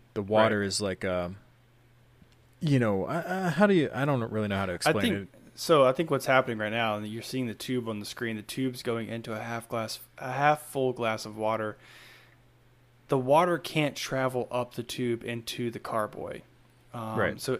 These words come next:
Speaker 2: no air can pass through into the tube, but the gases are coming out of the tube and can float up out of the water. So essentially, the, once the activity, this, this initial activity has passed, um, and it's not as much gas being created,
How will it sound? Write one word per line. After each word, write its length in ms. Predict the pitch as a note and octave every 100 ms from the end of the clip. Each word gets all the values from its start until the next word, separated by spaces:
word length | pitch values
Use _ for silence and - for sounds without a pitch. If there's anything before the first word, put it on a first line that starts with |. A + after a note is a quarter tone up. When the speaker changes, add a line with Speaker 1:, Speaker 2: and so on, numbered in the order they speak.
| -
Speaker 2:
no 160 | C#3 C#3+
air 260 | C3 C3+ C3+
can 160 | B2+
pass 360 | A#2 B2 A#2 -
through 240 | B2 A#2
into 400 | A#2 B2 B2 - A#2
the 100 | A2+
tube, 400 | - A#2 A#2 A#2+
but 260 | A2 A2
the 80 | B2
gases 460 | A2 A2+ B2 C3 A2+
are 60 | A2
coming 320 | - A#2 A2
out 240 | A2 A2 -
of 160 | B2 B2+
the 80 | A2+
tube 420 | - A2 G#2 A2 - - - _
and 160 | B2 A#2
can 220 | - A2+
float 360 | - A#2+ A#2 A2
up 180 | A2 -
out 180 | A2+ A2+
of 100 | G#2+
the 80 | G#2
water. 480 | G#2+ G#2+ - - - - -
So 220 | - A#2
essentially, 400 | A2 D#3+ - B2+
the, 340 | B2 G#2+ G#2+ - - - -
once 260 | C3 D3+ -
the 380 | - A#2 G#2+ - -
activity, 720 | A#2+ A#2+ - C3+ A#2+ A2+ G#2+
this, 240 | G#2+ A2+ -
this 300 | B2 B2 -
initial 420 | B2+ B2+ - A#2+
activity 520 | A2 - A#2 A2 G#2+
has 220 | G#2 G#2+
passed, 580 | - B2+ A#2 A2 G#2+ - - - - - -
um, 340 | A#2 G#2+ G#2+ G#2
and 120 | A2
it's 180 | A2 -
not 160 | B2 A#2+
as 80 | A#2
much 280 | A2+ A#2 -
gas 280 | A2+ A2 -
being 180 | A#2
created, 480 | A2 A#2+ A2+ A2+ G#2+